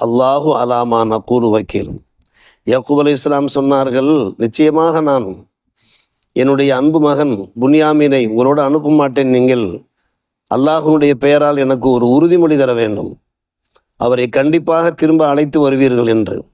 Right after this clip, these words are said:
எதிர்பாராமல் ஏதாவது ஒரு சம்பவம் ஏற்பட்டு விட்டாலே ஒழிய,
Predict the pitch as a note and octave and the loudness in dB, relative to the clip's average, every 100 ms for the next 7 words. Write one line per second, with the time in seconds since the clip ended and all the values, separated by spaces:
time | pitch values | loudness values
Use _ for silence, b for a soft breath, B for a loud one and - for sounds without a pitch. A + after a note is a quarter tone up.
0 | _ _ - A2+ C3+ D3+ D#3 D#3+ E3+ F3+ | _ _ -4 0 2 2 2 2 0 0
1 | F3 D3+ D3+ D3 D#3+ E3 D3 - C#3 C#3+ | 2 2 2 0 0 0 0 0 -2 0
2 | C#3+ C3+ B2+ C3 A#2 B2+ A2+ B2 B2 A#2+ | 2 2 0 -2 -4 -4 -2 -2 0 0
3 | G#2+ G#2 F2+ | 0 -2 -4